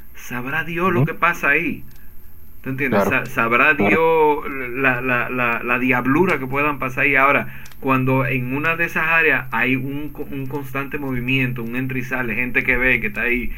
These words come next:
Speaker 1: que, que cuando ve una vaina rara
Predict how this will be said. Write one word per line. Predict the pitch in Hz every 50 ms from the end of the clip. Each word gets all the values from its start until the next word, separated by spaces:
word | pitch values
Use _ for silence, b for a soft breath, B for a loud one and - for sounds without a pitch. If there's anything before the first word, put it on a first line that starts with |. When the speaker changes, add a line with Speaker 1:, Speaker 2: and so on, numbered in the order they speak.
| B B B B B
Speaker 1:
que, | - 117 113 104 -
que | - 120 113 107 - - - - -
cuando | - 117 117 120 120 117
ve | 127
una | 135 151 156
vaina | 156 156 151 156 156 147 143 139 135 131 123 120
rara | 123 131 143 147 143 135 131 120 113 107 - - - -